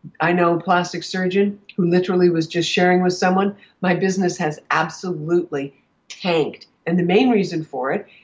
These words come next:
is because people are not wanting to go to surgery. They're getting much better impact with non-invasive, um, treatments, whether it is P R P, whether it is laser, whatever it may be, nutrition, you know, uh,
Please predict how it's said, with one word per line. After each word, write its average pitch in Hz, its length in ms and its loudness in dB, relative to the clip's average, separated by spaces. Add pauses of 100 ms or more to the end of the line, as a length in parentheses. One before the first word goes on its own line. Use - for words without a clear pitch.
(100)
is 170 160 -4
because 165 340 -2
people 170 240 -4
are 165 60 0
not 160 260 2
wanting 208 240 4
to 202 60 -4
go 185 160 -4
to 175 100 -4
surgery. 165 540 0
They're 160 140 0
getting 151 280 2
much 196 240 0
better 190 300 2
impact 170 420 -2
with 135 160 -8
non-invasive, 156 960 2 (460)
um, 160 400 0 (240)
treatments, 202 480 0
whether 160 240 0
it 147 320 -2
is 147 580 2 (220)
P 185 180 2
R 151 160 4
P, 214 280 0
whether 156 280 -2
it 139 80 -6
is 151 160 -4
laser, 185 420 4
whatever 147 400 -2
it - 100 -4
may 151 120 0
be, 185 340 2
nutrition, 190 720 0 (600)
you 175 140 4
know, 156 400 4
uh, 143 320 -4